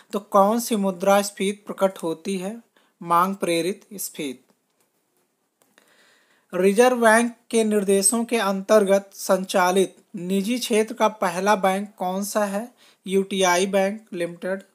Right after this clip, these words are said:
उन्नीस सौ चौरानवे में इसकी स्थापना हुई थी।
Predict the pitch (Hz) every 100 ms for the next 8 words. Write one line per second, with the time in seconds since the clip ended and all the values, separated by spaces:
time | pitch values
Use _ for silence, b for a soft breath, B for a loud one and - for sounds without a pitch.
0 | - 170 165 175 - 214 254 - 175 156
1 | 160 165 165 160 156 - 196 - 160 -
2 | 139 120 127 127 - 85